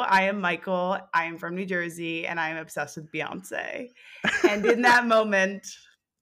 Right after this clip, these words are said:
Speaker 1: I was sold. <laughs> I
Speaker 2: Yep.
Speaker 1: said, "There he is, my new friend."
Speaker 2: <laughs>
Speaker 1: Because we have that in common. We are both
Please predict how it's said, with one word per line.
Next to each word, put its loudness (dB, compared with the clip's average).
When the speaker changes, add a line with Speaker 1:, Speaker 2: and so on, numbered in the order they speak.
Speaker 1:
I 8
was 0
sold. 2
<laughs> -2
I 4
Speaker 2:
Yep. 2
Speaker 1:
said, 2
"There 6
he 6
is, 2
my 4
new 0
friend." 2
Speaker 2:
<laughs> -6
Speaker 1:
Because 0
we 2
have 6
that 6
in 4
common. 2
We 0
are 4
both -2